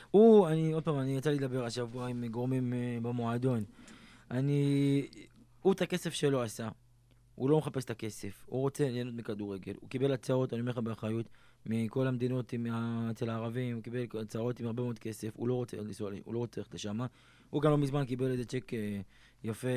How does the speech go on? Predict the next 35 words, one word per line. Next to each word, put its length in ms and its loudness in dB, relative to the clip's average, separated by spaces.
מאיזה, 340 -2
מקבוצה 460 -6
שאתה 100 -6
חייבת 240 -4
לו 80 -6
כסף 320 -4
הרבה 180 -2
זמן, 340 0
וקיבל 540 -4
את 100 -10
הכסף. 480 -6
הכלכ-, 600 4
המצב 220 4
הכלכלי 420 6
זה 140 6
לא 60 10
מה 100 8
שמדאיג 360 2
אותו. 280 -4
הוא 140 2
צריך 180 0
מקום, 420 0
אה, 120 0
שהוא 380 -2
נהנה 300 0
בו 220 8
ואוהב, 360 6
והוא 520 2
טוען 260 2
שהפועל 260 4
באר 100 2
שבע 260 2
זה 100 -2
מה 120 -2
שקורה. 340 0